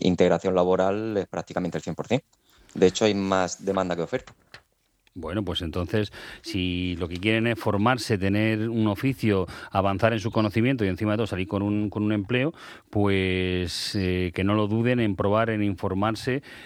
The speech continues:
Speaker 2: de esa F P dual. Y este programa de Vocaciones Dualiza también piensa en las empresas o en esa, en esa visión que los estudiantes y las empresas tienen que tener a la hora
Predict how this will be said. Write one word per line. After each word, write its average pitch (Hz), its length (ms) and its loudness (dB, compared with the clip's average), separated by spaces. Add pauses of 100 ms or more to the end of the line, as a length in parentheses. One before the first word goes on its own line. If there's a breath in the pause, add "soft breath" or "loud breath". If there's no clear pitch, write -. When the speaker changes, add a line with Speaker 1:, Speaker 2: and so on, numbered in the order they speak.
(100)
Speaker 2:
de 98 560 -2
esa 104 300 0
F 107 220 -2
P 107 180 0
dual. 92 360 -2
Y 92 120 -2
este 107 200 -4
programa 127 340 0
de 127 80 -2
Vocaciones 123 460 -2
Dualiza 120 380 0
también 110 320 2 (340 loud breath)
piensa 120 520 2
en 101 360 0
las 92 220 -2
empresas 120 680 -2
o 92 440 -4
en 98 240 -2
esa, 101 640 -2
en 95 320 -8
esa 92 220 -6
visión 104 480 0 (340 loud breath)
que 92 420 0
los 92 300 -2
estudiantes 95 840 -4
y 90 340 -4
las 87 240 -6
empresas 104 320 0
tienen 113 220 2
que 107 100 2
tener 107 220 2
a 104 60 2
la 95 80 0
hora 110 220 2